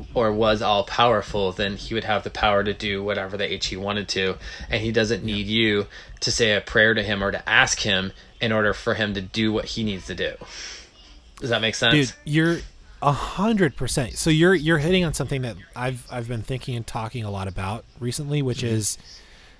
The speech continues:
Speaker 2: um, and one of my, one of my other guests, uh, Phil Drysdale, who lives, um, in England, actually,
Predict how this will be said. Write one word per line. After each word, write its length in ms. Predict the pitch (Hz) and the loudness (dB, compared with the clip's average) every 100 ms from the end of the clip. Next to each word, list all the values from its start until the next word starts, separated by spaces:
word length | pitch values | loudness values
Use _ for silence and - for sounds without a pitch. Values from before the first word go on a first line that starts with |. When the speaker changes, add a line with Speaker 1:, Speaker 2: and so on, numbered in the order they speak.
| - | -4
Speaker 2:
um, 480 | - 123 117 101 101 - - | 4 6 6 2 -2 -6 -4
and 160 | 151 151 | 2 6
one 120 | 160 | 8
of 20 | |
my, 180 | 165 151 135 | 8 8 6
one 120 | 139 | 4
of 40 | 151 | 6
my 260 | 143 135 131 | 6 4 2
other 240 | 139 139 | 2 4
guests, 680 | 117 123 127 110 - - - - | 2 2 2 0 -2 -4 -4 -6
uh, 480 | 117 107 104 98 95 - - - | -4 0 0 -2 -4 -8 -16 -20
Phil 220 | - 151 | 0 2
Drysdale, 500 | 151 143 143 120 104 | 6 6 4 2 -2
who 180 | 98 123 | 0 -2
lives, 600 | 113 120 113 110 - - - | 2 2 2 0 -2 -4 -6
um, 480 | 107 104 95 95 104 | -4 -4 -4 -6 -8
in 300 | 104 90 95 | -8 -8 -6
England, 320 | 139 147 87 | -4 -4 -6
actually, 500 | 87 - 95 90 92 | -8 -8 -8 -8 -10